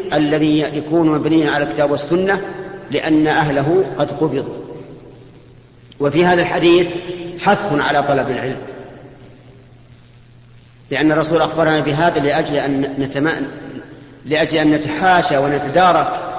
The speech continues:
هذا الأمر ونطلب العلم، وليس المعنى أنه أخبرنا ل-، لنستسلم فقط، لا، من أجل أن نحرص على طلب العلم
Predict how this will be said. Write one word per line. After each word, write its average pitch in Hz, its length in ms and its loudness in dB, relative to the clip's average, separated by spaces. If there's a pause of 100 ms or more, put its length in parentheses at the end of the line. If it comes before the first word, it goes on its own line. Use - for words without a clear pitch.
(300)
هذا 139 180 0
الأمر 165 320 0 (800)
ونطلب 147 400 -2
العلم، 147 340 0 (1300)
وليس 180 320 2
المعنى 196 340 4
أنه 160 540 2
أخبرنا 160 460 2
ل-، 143 180 -2 (120)
لنستسلم 151 760 0
فقط، 147 680 -4 (420)
لا، 135 340 -2 (680)
من 120 220 -8
أجل 147 220 -2
أن 127 240 -2
نحرص 143 420 -4 (520)
على 131 180 -2
طلب 131 280 -4
العلم 143 340 2